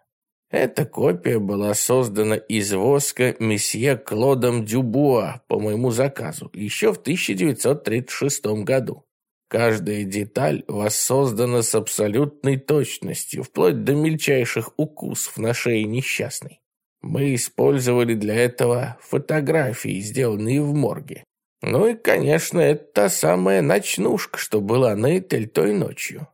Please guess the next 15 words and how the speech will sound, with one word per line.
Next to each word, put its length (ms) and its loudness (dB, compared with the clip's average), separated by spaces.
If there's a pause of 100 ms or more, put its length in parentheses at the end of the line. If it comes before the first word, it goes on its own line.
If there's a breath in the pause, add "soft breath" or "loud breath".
(200)
Эти 320 -4
темные 640 -2
пятна 640 0
на 180 0
ней, 380 -6 (260)
ее 360 -6
настоящая 1120 -4 (320)
кровь". 540 -4 (400)
"А 400 0
не 520 -4
надругались 600 0
ли 80 0
над 240 2
ней 520 -2
сексуально?" 720 -2